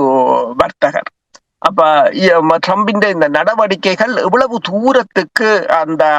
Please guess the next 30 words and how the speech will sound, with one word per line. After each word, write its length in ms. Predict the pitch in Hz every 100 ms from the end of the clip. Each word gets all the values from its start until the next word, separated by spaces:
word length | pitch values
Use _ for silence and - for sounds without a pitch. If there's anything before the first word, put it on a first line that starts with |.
| 147 143 143 139 110
ஆம், 340 | 139 139 139 135 127 _ -
பொ-, 320 | 180 180 170
பொருளாதாரத்தில் 880 | - 185 247 269 233 196 175 165 190
எவ்வளவு 300 | 185 175 175
தூரத்துக்கு 680 | 170 202 220 208 208 - 208
ஒரு 120 | 185
அன்ஸ்ட-, 640 | 139 247 285 - 226 190 98
ஸ்டெபிலிட்டி 580 | - 170 156 156 -
என்று 260 | 156 147 147
சொல்றது, 520 | - 139 127 120 120 - - - -
அவ்-, 160 | 196 -
அந்த 260 | 208 208
அவ்வளவு, 640 | 165 202 233 247 247 226 208
அதாவது 360 | 180 214 220 214
உறுதியற்ற 540 | 202 285 285 247 214
தன்மையை 500 | 196 170 180 175 165
ஏற்படுத்தும். 460 | 156 - 143 - 208
அதால், 320 | 202 214 262
அதால் 540 | 208 190 180 185 226 -
பொ-, 380 | 196 170 160 147
அந்த 220 | 151 151 143
வர்த்தக 420 | - - 240 220
ந-, 360 | 175 160 139 131
நடவடிக்கைகள் 680 | 170 196 226 208 220 214
எவ்வளவு 240 | 190 233 214
தூரம் 320 | 196 226 240
பாதிக்கப்படும் 760 | - 180 254 254 196 180 156 143
என்ற 240 | 127 127
நிலைமையும் 420 | 135 135 135 143 139
இருக்கின்றது. 420 | 120 101 -